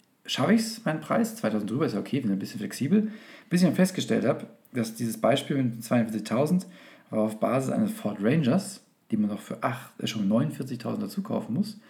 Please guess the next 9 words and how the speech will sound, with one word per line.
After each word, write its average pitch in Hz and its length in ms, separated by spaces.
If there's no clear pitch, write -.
plus 220 400
zehntausend 156 520
Euro 135 220
Umbau. 101 480
Das - 180
Ding 170 140
ist 180 100
also 120 480
teurer 139 600